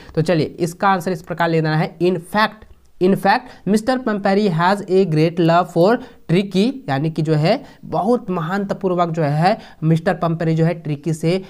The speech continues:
प्रेम करता है। हर डॉग, प्रेम, मिस्टर ट्रिकी क्या है, ट्रिकी कौन है, उसकी डॉग है, कुत्ता है, ठीक है। चलिए उसका पेट है। आगे यहाँ पे आगे लिखना है,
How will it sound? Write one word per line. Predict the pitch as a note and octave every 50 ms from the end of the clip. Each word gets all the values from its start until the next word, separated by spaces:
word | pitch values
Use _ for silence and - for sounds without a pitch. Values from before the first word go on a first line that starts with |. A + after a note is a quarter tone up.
| - _ -
प्रेम | D#3 D3+ D#3+ F3+ F#3
करता | E3 E3+ E3 E3 E3 - E3+ E3
है। | D#3+ D#3+ D#3+ E3+ E3 E3 - - - -
हर | - E3 F#3+ G#3 G3
डॉग, | D#3+ D#3 E3+ E3 D3+ C3 - - -
प्रेम, | - D3 D#3 D#3 D#3
मिस्टर | - - - E3+ D#3+ - F#3+
ट्रिकी | E3+ E3 - - E3 E3 D#3+ - F#3+ E3+ F3+ A#3
क्या | A3 A3+ A#3+ A#3
है, | G3+
ट्रिकी | G3 G3+ G3+ G3+ G3+ B3+ B3
कौन | B3+ C4+ C4+ B3+ A#3+
है, | G3+ C#3+ C3 D3+ - - - - -
उसकी | D3+ D#3 - A3 G#3 - - - - -
डॉग | D#3 C#3+ D3+ D3+ D#3+ F#3 F3+ E3+
है, | E3+ E3+ D3+
कुत्ता | C#3+ - - E3 E3 - - F3+ E3+
है, | E3 D#3 C#3 B2
ठीक | B2 - A#3 A3 A3
है। | D4 C4 F3 - - - - - - - -
चलिए | F3 E3+ E3+ E3+
उसका | F3 D#3+ - G3+
पेट | G3 G3 - F3+ F3 D#3+ F3
है। | G3+ B3 C#4+ - - - - -
आगे | D#3 F3 F3+ A3+ A#3
यहाँ | A#3 A3+ A3
पे | A3 A#3
आगे | G#3+ G3+ G3+ G#3+
लिखना | G#3 G3+ G3+ G#3 G#3+ G3+
है, | F#3+ G3 G#3 A#3+ B3+ - -